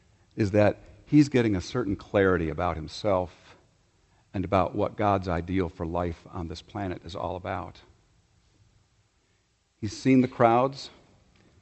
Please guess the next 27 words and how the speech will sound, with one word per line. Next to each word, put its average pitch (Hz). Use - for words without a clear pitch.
He's 113
seen 123
the 104
healings. 135
He's 147
seen 147
the 143
resistance. 135
He's 120
seen 135
what 120
the 117
authorities 120
are 101
up 104
to, 92
and 117
he 143
knows 160
the 156
story. 92
He 165
knows 156
where 139
this 131
is 101
going. 62